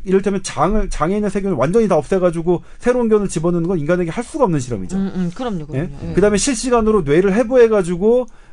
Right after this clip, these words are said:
Speaker 1: 호르몬 레벨이나 신경을 보는 거 인간에게 할 수 없는 거죠.
Speaker 2: 음.
Speaker 1: 예? 그런 것들은 당연히 동물 실험에 같이, 동물 실험이 마지막 단계일 수밖에 없는 건 하는 거죠.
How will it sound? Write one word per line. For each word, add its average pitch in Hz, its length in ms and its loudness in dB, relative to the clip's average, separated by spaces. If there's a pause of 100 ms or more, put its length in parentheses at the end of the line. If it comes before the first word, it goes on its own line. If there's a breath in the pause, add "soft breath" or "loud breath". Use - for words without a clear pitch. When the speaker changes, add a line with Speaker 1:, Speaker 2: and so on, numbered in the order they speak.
(140 soft breath)
Speaker 1:
호르몬 247 380 2
레벨이나 175 440 4
신경을 240 440 0
보는 170 200 -2
거 170 80 2
인간에게 180 360 0
할 220 80 -2
수 214 100 -2
없는 127 180 -2
거죠. 92 320 -8
Speaker 2:
음. 151 340 -8
Speaker 1:
예? 156 140 -10 (300 soft breath)
그런 269 260 2
것들은 233 280 0
당연히 185 460 -2 (320)
동물 180 220 0
실험에 190 280 -2
같이, 131 280 -4
동물 220 260 0
실험이 208 260 -2
마지막 156 380 0
단계일 202 240 -2
수밖에 180 280 -2
없는 147 140 -6
건 131 140 -6
하는 156 160 -10
거죠. 104 260 -12